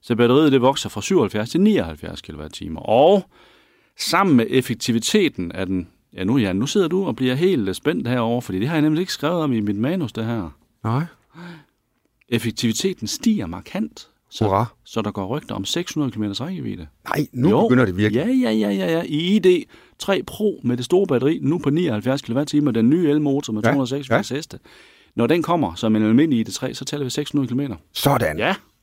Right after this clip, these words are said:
Speaker 2: Det var da en kongenyhed.
Speaker 1: Ja, jo, jo, altså, den landede da godt. Så kommer der jo så også en, øh, I D syv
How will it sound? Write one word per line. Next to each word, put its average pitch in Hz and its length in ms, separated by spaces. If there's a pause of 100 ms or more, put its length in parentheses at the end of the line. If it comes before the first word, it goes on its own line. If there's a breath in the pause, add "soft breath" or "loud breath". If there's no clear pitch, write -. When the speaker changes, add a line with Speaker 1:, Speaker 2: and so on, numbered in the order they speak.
(380)
Speaker 2:
Det 165 80
var 208 60
da 135 140
en 120 220
kongenyhed. 104 800
Speaker 1:
Ja, 95 220
jo, 208 80
jo, 208 300
altså, 131 200
den 139 180
landede 170 340
da 127 100
godt. 120 260 (140)
Så - 100
kommer 190 240
der 135 80
jo 127 100
så 160 120
også 147 380
en, 127 320
øh, 107 220
I 165 200
D 123 100 (1400)
syv - 480